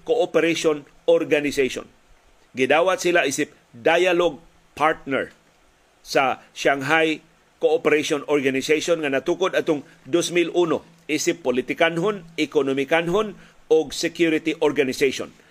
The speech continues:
nga moribal sa mga security alliances sa Estados Unidos. Gawa sa China, ang wow ka mga sakop sa security bloc mao ang India,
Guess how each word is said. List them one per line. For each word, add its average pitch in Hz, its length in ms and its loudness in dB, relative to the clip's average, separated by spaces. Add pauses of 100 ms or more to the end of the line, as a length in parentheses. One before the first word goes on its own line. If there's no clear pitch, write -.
(220)
nga 131 80 -2
moribal 143 640 0 (240)
sa 117 420 -2 (1080)
mga 147 240 -2
security 151 500 -2
alliances 131 800 -2 (640)
sa - 160 -4
Estados 131 400 0
Unidos. 131 560 -4 (240)
Gawa 147 240 2
sa 190 240 0
China, 143 420 0 (800)
ang 139 320 -2 (400)
wow 180 400 2
ka 196 80 0
mga 156 240 -2
sakop 165 340 0 (460)
sa 120 500 -2 (920)
security 165 560 -2
bloc 170 400 -2 (960)
mao 156 240 2
ang 139 320 -2
India, 156 400 0